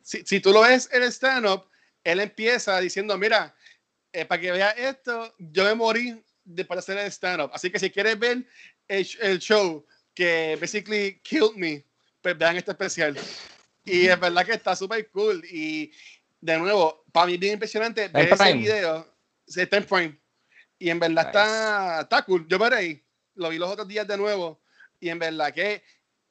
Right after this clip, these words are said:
Speaker 1: es que yo soy bien fanboy de Kevin Smith. Pero en verdad estuvo súper cool. Véanlo, se van a reír. Y, por ejemplo, si tú ves ahora lo que es Batman Beyond, Fat Man Beyond, perdón, que es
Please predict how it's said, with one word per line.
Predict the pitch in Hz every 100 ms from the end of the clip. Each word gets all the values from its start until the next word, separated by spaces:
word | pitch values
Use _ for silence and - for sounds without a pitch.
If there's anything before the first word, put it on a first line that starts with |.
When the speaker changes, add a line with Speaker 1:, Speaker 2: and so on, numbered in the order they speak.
| _ _
Speaker 1:
es | - 160
que | 190
yo |
soy | 190 185
bien | 180 165
fanboy | 170 165 151
de | 147
Kevin | 143 139
Smith. | 127 127 123 -
Pero | 151 147
en | 147
verdad | 147 151 175
estuvo | 151 170 175
súper | 185 180
cool. | - 123 - _ _ -
Véanlo, | 160 208 196 180 180 - _ _
se | - 170
van | 160 170
a | 202
reír. | 208 208 208 214 202 _ _ _ -
Y, | 170
por | 165 170
ejemplo, | 185 202
si | -
tú | 175 175
ves | 175 -
ahora | 208 202 208 214 190 170 170
lo | - 170
que | 165 165 156
es |
Batman | 175 185 190
Beyond, | 185 185 190 185 _ _ _ _ -
Fat | 202 214
Man | 175 151
Beyond, | 156 156 147 135
perdón, | 151 151 151 147 _ _ -
que |
es | 160